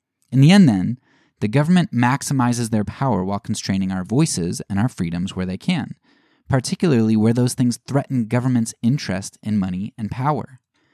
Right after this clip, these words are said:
If you want just another great example of that, uh, I was listening to a, a book the other week, uh, called Scars of Independence.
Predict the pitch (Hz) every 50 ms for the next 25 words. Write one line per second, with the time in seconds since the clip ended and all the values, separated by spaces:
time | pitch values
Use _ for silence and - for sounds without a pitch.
0 | _ _ _ _ _ - - 143 170 165 139 135 - - 156 139 127 131 147 156
1 | 165 165 143 147 151 139 131 117 123 135 165 - 143 113 98 95 90 85 - -
2 | - _ _ _ _ _ _ _ _ - - 113 107 104 104 113 - - 123 123
3 | 123 135 - - 139 123 - - 127 120 117 95 98 113 107 107 107 104 - -
4 | 113 104 107 113 113 - - - 107 107 107 - - 107 104 101 98 95 98 101
5 | 101 95 - - - _ _ - 104 101 98 95 95 - - - - - 101 101
6 | 101 98 101 - - - - - 110 117 120 110 113 113 113 113 110 - - 117
7 | 123 143 165 - - - -